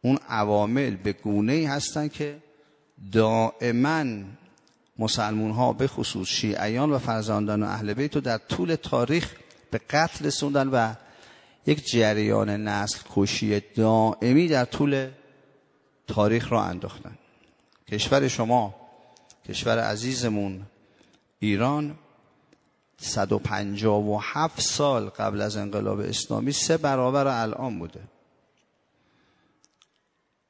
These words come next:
اون موقع انقلاب اسلامی نبوده، امامی نبوده، مرگ بر آمریکایی نبوده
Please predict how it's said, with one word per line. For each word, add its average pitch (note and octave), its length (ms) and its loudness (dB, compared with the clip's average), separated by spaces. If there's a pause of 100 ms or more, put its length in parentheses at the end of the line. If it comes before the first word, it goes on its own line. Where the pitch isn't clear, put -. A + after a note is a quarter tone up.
اون G#2 140 -2
موقع B2+ 400 0 (400)
انقلاب G#2 320 0
اسلامی G#2+ 600 -2
نبوده، B2 500 -4
امامی A#2 500 -2
نبوده، A2 640 -6 (1400)
مرگ G2 280 0
بر G2 160 0
آمریکایی F#2+ 640 -4
نبوده G#2+ 600 -4